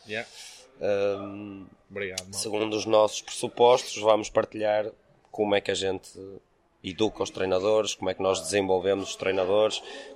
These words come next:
Speaker 2: quais são os pontos que para nós são importantes, como é que se mantém uma equipa em constante evolução, em formação e ao mesmo tempo motivada,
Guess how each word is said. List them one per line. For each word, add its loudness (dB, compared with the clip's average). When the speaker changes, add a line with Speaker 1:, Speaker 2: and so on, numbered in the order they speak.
Speaker 2:
quais 6
são 6
os 2
pontos 6
que -16
para 4
nós 6
são 2
importantes, 0
como 6
é 8
que -6
se -2
mantém 6
uma 2
equipa -2
em 0
constante 2
evolução, 0
em -2
formação 4
e 2
ao 6
mesmo -2
tempo -4
motivada, -2